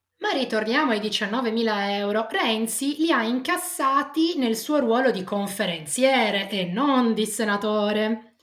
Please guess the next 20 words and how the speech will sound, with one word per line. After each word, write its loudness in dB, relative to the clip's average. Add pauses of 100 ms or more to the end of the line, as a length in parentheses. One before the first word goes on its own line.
(380)
Il 4
tutto 2
sarebbe -2
quasi 4
passato 0
inosservato -2 (360)
se 2
Conte, 2
voi 0
ricordate, 2 (680)
non 2
avesse 0
commentato 4
il 0
tutto 0
a 2
otto -2
e 0
mezzo -4
dicendo -2